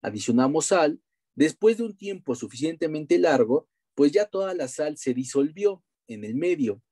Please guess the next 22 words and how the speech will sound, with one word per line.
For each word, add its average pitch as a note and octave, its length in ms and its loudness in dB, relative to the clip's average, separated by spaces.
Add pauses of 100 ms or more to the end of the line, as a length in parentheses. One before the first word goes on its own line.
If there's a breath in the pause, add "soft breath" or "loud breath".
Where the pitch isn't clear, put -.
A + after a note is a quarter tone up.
(260)
ya B2 140 0
está, D3+ 340 0
eh, A#2 120 -2
homogéneo, A#2 680 -2
digamos, A2+ 360 -6
nuestro, G2 440 -6
nuestro G#2+ 300 -8
sistema. G#2+ 540 0 (440 loud breath)
Entonces, E3+ 640 4 (140)
pues C#3 300 4
en D3 200 0
ese G#3 260 -2
caso, E3 480 -6 (440)
pues C3+ 180 4
yo F#3 340 0 (220)
no E3+ 260 -2
debería E3+ 580 0
observar B2 720 -4 (400)
modificaciones C3 1160 -2
en A#2 100 -2
la A#2 120 -6
densidad, F#3+ 520 -2